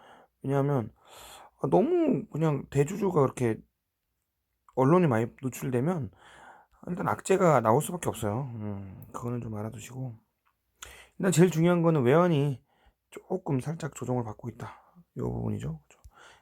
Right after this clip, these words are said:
일단 다시 말하면 요 박스, 요 박스를, 어, 깨지 않으려고 하고 있다라는 부분은 우리한테 좋은 거죠.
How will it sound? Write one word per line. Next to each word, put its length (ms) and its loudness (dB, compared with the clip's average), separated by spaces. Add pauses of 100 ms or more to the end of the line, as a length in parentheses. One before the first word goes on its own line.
일단 220 -2
다시 240 -6
말하면 300 2
요 160 -4
박스, 340 -6
요 920 -12
박스를, 640 -6 (540)
어, 220 -6
깨지 260 -2
않으려고 320 2
하고 180 -2
있다라는 920 -2
부분은 260 4
우리한테 320 2
좋은 240 -8
거죠. 360 -6